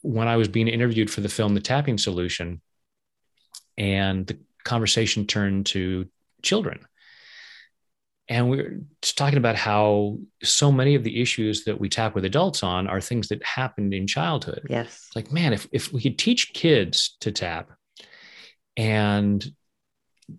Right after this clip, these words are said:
Speaker 1: clear up those misunderstandings at an early age, rather than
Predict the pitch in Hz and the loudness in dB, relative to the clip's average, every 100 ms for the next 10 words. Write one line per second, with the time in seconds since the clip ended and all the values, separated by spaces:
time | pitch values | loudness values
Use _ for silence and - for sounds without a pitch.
0 | - - 160 165 147 147 127 120 123 117 | -12 0 4 6 4 2 0 0 0 0
1 | 117 107 - 104 110 107 - 87 - - | 0 -2 -2 -2 0 -2 -4 -10 -8 -8
2 | - _ _ _ _ _ 113 107 101 113 | -8 _ _ _ _ _ 0 0 2 2
3 | 104 107 131 98 90 - 107 104 101 98 | 2 2 4 2 0 -2 0 4 2 2
4 | 98 95 98 101 | -2 -2 -2 -4